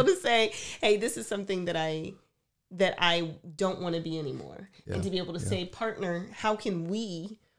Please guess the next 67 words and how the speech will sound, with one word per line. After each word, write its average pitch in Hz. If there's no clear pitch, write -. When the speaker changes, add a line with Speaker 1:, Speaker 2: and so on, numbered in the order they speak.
Speaker 1:
work 185
on 165
this 165
thing 160
together?" 175
Or, 226
"You 226
know 240
what? -
This 349
is 302
something 226
that 185
I 165
noticed, 175
and 180
what 196
are -
your 185
thoughts -
about 127
it?" -
Just 247
being 202
willing. 165
Speaker 2:
That's -
Speaker 1:
But -
Speaker 2:
good. -
Speaker 1:
I -
wanna 214
hear 214
some 190
of 170
your 165
thoughts. -
Go. 175
Speaker 2:
No, 262
that's, 226
I 190
mean, 190
a-, -
as 156
you, 175
as 135
you 143
were 120
saying, 131
the 110
one 113
word 117
that, 107
that, 98
I 110
don't 131
know 131
if -
you 110
said 147
it -
or 117
it 110
just 107
ring 113
in, 104
like, 101
in 107
my 101